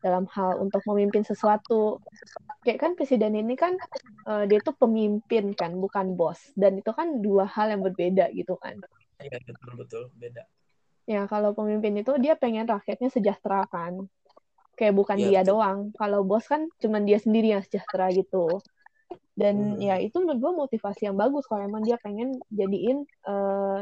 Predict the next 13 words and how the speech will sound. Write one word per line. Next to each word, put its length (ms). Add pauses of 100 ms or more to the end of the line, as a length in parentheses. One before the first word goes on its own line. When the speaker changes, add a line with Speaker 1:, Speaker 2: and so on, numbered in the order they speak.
Speaker 1:
negaranya 420
itu 140
jadi 180
lebih 220
baik. 220 (440)
Ya 120
kenapa 300
enggak 300
gitu 160 (100)
kan? 120 (1120)
Speaker 2:
Hmm. 340 (1500)
Ya 140
bener 200